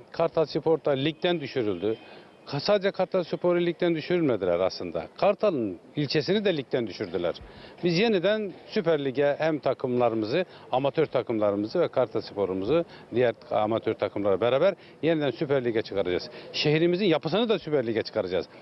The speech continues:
Mesela burası yaklaşık on iki dönüm civarında bir yer. Böyle duruyor, gördüğünüz gibi bomboş duruyor. Kartal Stadı yıkıldı ve boş. Şehrin merkezi ve göbeği. Şimdi burada biz, e, yeniden bir proje yaptık. Ne yaptık? Buranın altına dört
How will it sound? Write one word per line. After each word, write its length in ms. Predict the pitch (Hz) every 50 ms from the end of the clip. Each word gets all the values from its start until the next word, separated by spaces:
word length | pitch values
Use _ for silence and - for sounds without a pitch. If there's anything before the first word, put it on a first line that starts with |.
| - - - -
Mesela 360 | - 214 180 190 190 202 220 196
burası 380 | 208 208 190 - - 147 92 - - - - - - - - -
yaklaşık 520 | 185 208 170 - 170 151 - 185 180 -
on 100 | 185 185
iki 340 | 185 165 - 180 180 180 151 - - - - - 143 135
dönüm 260 | 151 147 151 143 131
civarında 540 | 110 147 143 135 123 123 131 143 180 180 170
bir 120 | 175 160
yer. 260 | 156 160 120 90 - - - - - - -
Böyle 280 | 202 214 190 196 208 175
duruyor, 220 | 202 180 175 139
gördüğünüz 460 | 117 127 156 156 139 139 127 117 95
gibi 240 | 92 101 113 151 156
bomboş 420 | 170 175 123 107 123 151 139 - -
duruyor. 240 | 139 123 104 82
Kartal 340 | 82 - - 151 - - 120
Stadı 260 | - - - 104 101
yıkıldı 340 | 131 170 156 - 160 165 196
ve 120 | 196 190 185
boş. 200 | 202 147 - - - - - -
Şehrin 360 | - - 175 160 160 170 180
merkezi 400 | 170 170 151 - - 147 156 202
ve 80 | 196 180
göbeği. 440 | 151 147 175 165 151 156 117 82 - - - - - - - -
Şimdi 300 | - - 190 185 165 147
burada 460 | 175 226 214 170 156 160 165 147 135
biz, 340 | 160 208 190 185 180 - - - - - - - - - -
e, 60 | 135 139 139 131 131 131 127
yeniden 480 | 117 123 143 170 190 180 160 175 170 165
bir 100 | 170 160
proje 300 | - - 151 147 143 165
yaptık. 320 | 160 127 104 - - - - - - - -
Ne 80 | 156 202
yaptık? 340 | 202 151 120 - 190 202 - - - - -
Buranın 360 | 185 180 165 156 147 131 117
altına 480 | 151 175 175 147 - 135 131 139 151 151 - - - - - - - - -
dört 200 | - 196 220 185